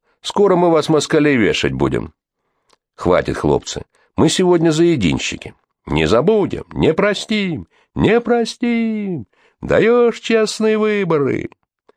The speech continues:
Потеснив фронт бендеровцев, на площади строилась колонна либеральных демократов. Лозунги имели невнятные, но скандировали их громко.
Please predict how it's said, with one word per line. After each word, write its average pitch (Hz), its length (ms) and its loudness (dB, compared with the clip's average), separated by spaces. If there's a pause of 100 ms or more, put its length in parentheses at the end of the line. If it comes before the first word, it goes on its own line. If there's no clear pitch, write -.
(760)
Потеснив 135 560 0
фронт 156 380 0
бендеровцев, 90 920 0 (220)
на 131 200 -2
площади 160 440 -2
строилась 139 420 0
колонна 117 580 0
либеральных 110 720 0
демократов. 135 760 -2 (560)
Лозунги 165 640 0
имели 151 300 2
невнятные, 92 840 0 (320)
но 71 300 2
скандировали 98 760 0
их 107 80 -4
громко. 95 480 0